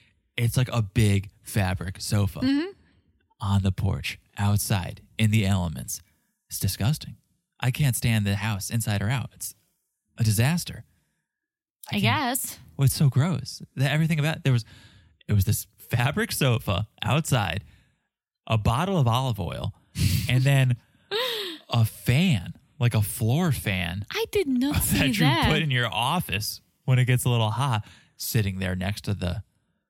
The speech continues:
Speaker 1: next to the sofa. It was out of control.
Speaker 2: Interesting.
Speaker 1: I,
Speaker 2: I did
Speaker 1: I don't,
Speaker 2: not see that.
Speaker 1: I don't think Julia understands that marriage. I guess she,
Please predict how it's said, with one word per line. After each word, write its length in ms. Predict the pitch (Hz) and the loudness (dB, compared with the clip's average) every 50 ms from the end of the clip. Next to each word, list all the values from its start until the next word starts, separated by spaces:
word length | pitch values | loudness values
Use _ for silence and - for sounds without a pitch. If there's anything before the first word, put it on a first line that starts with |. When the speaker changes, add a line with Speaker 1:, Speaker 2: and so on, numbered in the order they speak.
| _ _ _ _ - | _ _ _ _ -4
Speaker 1:
next 220 | 175 175 - - | -4 -4 -4 -4
to 60 | - | -2
the 100 | 95 95 | -2 -2
sofa. 460 | 95 - 98 107 120 - - - - - _ _ _ _ _ _ _ _ - | 0 2 2 2 2 2 -2 -10 -14 -16 _ _ _ _ _ _ _ _ 4
It 40 | |
was 100 | 127 123 | 6 6
out 100 | 139 131 117 | 6 6 4
of 60 | 127 | 4
control. 60 | 127 107 | 2 2
Speaker 2:
Interesting. 400 | 95 101 107 98 95 95 170 - - _ _ _ _ _ _ _ _ - | 0 0 0 0 0 -2 -4 -8 -12 _ _ _ _ _ _ _ _ -4
Speaker 1:
I, 140 | - 233 240 | -2 -2 0
Speaker 2:
I 40 | 240 | 0
did 180 | 220 254 247 | 0 0 2
Speaker 1:
I 20 | 240 | 2
don't, 80 | 247 | 2
Speaker 2:
not 240 | 247 247 240 240 - | 2 2 0 0 -2
see 260 | - - 240 226 220 202 | -2 0 0 0 0 0
that. 440 | 190 214 202 185 175 170 165 175 - - - _ _ _ _ - | 0 0 0 0 -2 -4 -6 -8 -12 -14 -20 _ _ _ _ -2
Speaker 1:
I 80 | 156 | 0
don't 100 | 185 196 | 0 2
think 140 | 208 190 123 | 2 0 2
Julia 260 | - 123 117 110 101 | 2 2 4 4 2
understands 500 | 92 98 92 95 - - 101 98 98 92 | 2 0 -2 -4 -4 -2 -2 -2 -2 -2
that 240 | - 95 92 - - _ _ _ _ _ _ _ _ _ _ _ - | -4 -6 -6 -8 -10 _ _ _ _ _ _ _ _ _ _ _ -8
marriage. 720 | 101 98 104 117 127 127 101 87 - - - - - - _ _ - - | -2 0 2 2 4 2 0 -2 -4 -8 -10 -10 -12 -16 _ _ -8 -2
I 100 | - 131 | 0 2
guess 160 | 120 120 107 - | 2 2 0 0
she, 160 | - - | -4 -10